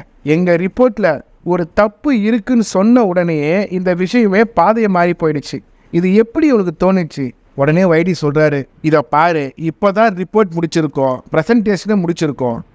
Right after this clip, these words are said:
கொஞ்சம் போய் சாப்பிட்டு ஓய்வெடுத்து சாயங்காலம் நான் உனக்கு நிதானமா இதை பத்தி சொல்றேன்."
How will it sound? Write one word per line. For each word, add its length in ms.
கொஞ்சம் 360
போய் 140
சாப்பிட்டு 800
ஓய்வெடுத்து 420
சாயங்காலம் 540
நான் 220
உனக்கு 280
நிதானமா 520
இதை 180
பத்தி 200
சொல்றேன்." 440